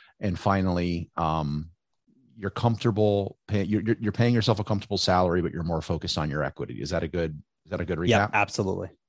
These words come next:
Speaker 2: Absolutely.
Speaker 1: All right. I, I wanna be super respectful of your time. If you can, share best way for somebody else to get a hold of you,
Speaker 2: Mm-hmm.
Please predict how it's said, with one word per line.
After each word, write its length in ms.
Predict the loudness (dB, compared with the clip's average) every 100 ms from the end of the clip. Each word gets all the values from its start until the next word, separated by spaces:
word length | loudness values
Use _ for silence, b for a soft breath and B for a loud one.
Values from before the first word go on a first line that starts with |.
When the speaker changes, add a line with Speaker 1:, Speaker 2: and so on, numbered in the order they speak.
| _ 4
Speaker 2:
Absolutely. 440 | 4 4 -2 -2
Speaker 1:
All 60 | -2
right. 180 | -4 -12 _ _ _ _
I, 60 | -2
I 100 | 0
wanna 220 | 2 4
be 100 | 4
super 240 | 2 4 2
respectful 460 | 2 0 -2 0
of 80 | 0
your 100 | 0
time. 420 | 2 2 4 0 0
If 180 | -2 -2
you 60 |
can, 460 | 0 0 2 2 2
share 340 | 0 2 2
best 320 | 4 2 2
way 140 | 2 0
for 120 | 0
somebody 360 | 0 0 2 2
else 180 | 2
to 80 | -2
get 140 | -2 0
a 20 |
hold 220 | 2 2
of 80 | 2
you, 180 | 2
Speaker 2:
Mm-hmm. 80 | 0